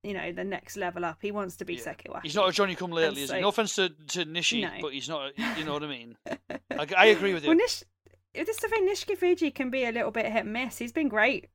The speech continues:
Speaker 1: recently, but, uh, you know, it's just depend-, it's dependent, you know,
Speaker 2: Mm-hmm.
Speaker 1: look how far, 'cause he was, he got quite up, he got higher up in the table and is back down again.
Speaker 2: Yeah.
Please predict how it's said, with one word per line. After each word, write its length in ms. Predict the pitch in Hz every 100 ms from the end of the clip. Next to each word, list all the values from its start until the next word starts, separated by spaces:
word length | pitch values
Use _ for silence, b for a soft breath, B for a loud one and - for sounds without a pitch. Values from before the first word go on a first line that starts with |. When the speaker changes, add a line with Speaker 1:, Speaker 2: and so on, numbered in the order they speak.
| -
Speaker 1:
recently, 760 | 202 233 180 - 160 190 - _ 214
but, 420 | 202 196 156 - _ _ -
uh, 180 | 208 190 -
you 140 | 202 180
know, 280 | 165 180 190 _ -
it's 180 | - -
just 160 | 208 -
depend-, 380 | 190 214 202 190
it's 180 | 180 175
dependent, 480 | 185 208 196 170
you 100 | 175
know, 200 | 196 170
Speaker 2:
Mm-hmm. 280 | 170 - -
Speaker 1:
look 140 | 247 -
how 140 | 214
far, 260 | - 208 190
'cause 180 | 233 -
he 100 | 254
was, 180 | 240 - _ -
he 100 | 240
got 220 | 247 -
quite 220 | - 214
up, 280 | 208 - _ 226
he 60 |
got 140 | - -
higher 400 | - 208 196 202
up 160 | 196
in 80 | 190
the 80 | 196
table 440 | 208 196 196 202
and 100 | 185
is 100 | 180
back 260 | - 180 -
down 260 | 190 190 196
again. 360 | 190 196 196
Speaker 2:
Yeah. 100 | 139